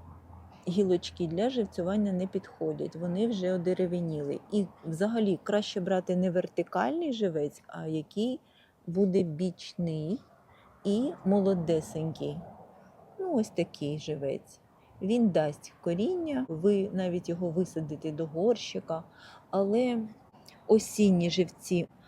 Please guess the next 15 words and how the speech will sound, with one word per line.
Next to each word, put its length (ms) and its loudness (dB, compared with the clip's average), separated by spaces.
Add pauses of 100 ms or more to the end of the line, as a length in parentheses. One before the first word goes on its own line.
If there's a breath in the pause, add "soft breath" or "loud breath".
(160 loud breath)
Але 280 8
взимку 460 6
їм 200 4
важко 500 6
отримати 600 2
ріст 440 -2 (100)
через 380 4
короткий 500 2
день. 540 4 (1600 loud breath)
І 120 12
рослинки 600 6
можуть 340 6
сидіти 500 0
на 120 4
місці 600 2